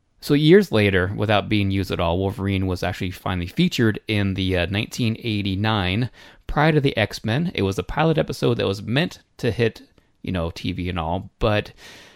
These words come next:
never succeeded. Marvel was actually going through bankruptcy at the time, which is kind of really hard to imagine that nowadays.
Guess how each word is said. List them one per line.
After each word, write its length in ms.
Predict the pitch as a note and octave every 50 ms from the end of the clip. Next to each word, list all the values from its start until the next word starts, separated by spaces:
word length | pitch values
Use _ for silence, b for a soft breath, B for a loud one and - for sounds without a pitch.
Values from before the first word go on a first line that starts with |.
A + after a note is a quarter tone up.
| B B B
never 260 | - A#2+ C#3+ E3+ E3+
succeeded. 640 | E3+ - D#3+ - - - D3 C3+ C3 C#3 D3+ C#3 A#2 - -
Marvel 500 | - A#2 A2+ A#2 A#2 A2+ A#2+ A#2+ A#2+ A2+
was 160 | A2+ A2 -
actually 280 | A2+ G#2+ G#2 - - G#2
going 200 | - A2 G#2+ G2+
through 100 | F#2+ F2+
bankruptcy 520 | F2+ - G2+ G#2+ A2 G#2 - - - A#2+
at 100 | A2+ G2+
the 60 | F2+ -
time, 440 | - - - G#2 G2+ A#2 C3+ C3+ - -
which 280 | - F#2 F#2+ - - -
is 140 | - -
kind 180 | - - A2+ G2+
of 140 | F2 F2 G2+
really 240 | G2+ G#2+ G#2+ G#2 G2+
hard 240 | - A#2+ A#2 A2+
to 60 | - F#2
imagine 340 | F#2 F#2+ F#2+ G2 G#2 G2
that 180 | F#2+ F#2 - -
nowadays. 640 | G2 G#2+ A#2 A2+ F#2 E2+ E2+ F2 F#2+ B2 - -